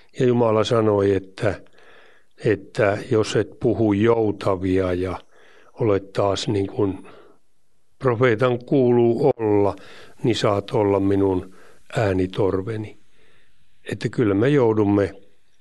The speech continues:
vaikeistakin asioista puhumaan suoraan, mutta me saamme luottaa siihen, mitä Jumala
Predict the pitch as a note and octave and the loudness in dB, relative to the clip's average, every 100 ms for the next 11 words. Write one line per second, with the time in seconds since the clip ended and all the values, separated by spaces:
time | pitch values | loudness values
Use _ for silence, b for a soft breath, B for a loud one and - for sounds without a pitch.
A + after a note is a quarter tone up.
0 | - - C3 B2 B2 G2 - G#2+ G#2+ G#2 | -10 -2 0 0 0 0 -2 -2 0 0
1 | G#2+ B2+ A2 G2 - - G2+ D3 C3 A2 | 0 0 2 0 -2 -8 -4 0 0 2
2 | G2+ G2 F#2+ - D#3 A#2+ G2 G#2 G2 F#2+ | 0 0 -2 0 2 2 2 0 0 -2
3 | B B B B B B B B B B | B B B B B B B B B B
4 | - A2+ G2+ - A#2+ G2 - B B B | -2 -2 -2 -2 -2 -2 -4 B B B
5 | B2 - C3+ B2+ B2 C3+ C3 G2+ - A#2 | -2 0 0 2 2 2 2 0 -4 -2
6 | G#2 - C3+ A#2+ G2+ G2 G2 B2 G#2+ A2 | -2 0 0 2 2 0 0 0 0 2
7 | G#2 G2 F#2+ | 2 0 -2